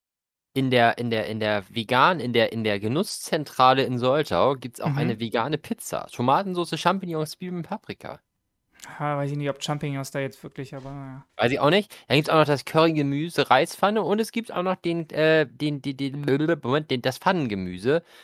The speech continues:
Speaker 1: mit
Speaker 2: Mhm.
Speaker 1: Champignons, Paprika, Spitzkohl und Rucola. Also die stehen auf, äh, Champignons da offensichtlich. Das
Speaker 2: Ja,
Speaker 1: ist
Speaker 2: merkt
Speaker 1: mein,
Speaker 2: man, merkt man.
Speaker 1: so der Pilz, der
Speaker 2: Ich hatte,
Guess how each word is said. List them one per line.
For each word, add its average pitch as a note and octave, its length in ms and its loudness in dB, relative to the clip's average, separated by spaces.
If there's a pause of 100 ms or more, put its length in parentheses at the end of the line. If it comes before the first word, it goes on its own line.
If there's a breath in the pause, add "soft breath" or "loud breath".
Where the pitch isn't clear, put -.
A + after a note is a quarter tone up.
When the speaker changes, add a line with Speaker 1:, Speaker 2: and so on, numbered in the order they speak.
(120)
Speaker 1:
mit - 40 -20
Speaker 2:
Mhm. - 40 -8
Speaker 1:
Champignons, F3 500 0
Paprika, E3 440 0
Spitzkohl D#3 420 -4
und C3 180 -6
Rucola. E3 300 -2
Also G2 160 -4
die A#2+ 140 -2
stehen C3+ 340 0
auf, G#2+ 420 0
äh, G2+ 180 0
Champignons E2+ 560 -4
da - 140 -8
offensichtlich. E2+ 460 -14
Das - 120 -6
Speaker 2:
Ja, C#3 100 -6
Speaker 1:
ist C#3+ 60 -8
Speaker 2:
merkt C#3+ 260 -8
Speaker 1:
mein, D3 100 -18
Speaker 2:
man, - 40 -16
merkt D3+ 220 -20
man. D#3 200 -20 (220)
Speaker 1:
so - 160 -12
der G2+ 100 -4
Pilz, - 380 -8 (140)
der F2+ 240 -2 (120)
Speaker 2:
Ich - 60 -12
hatte, A#3 200 0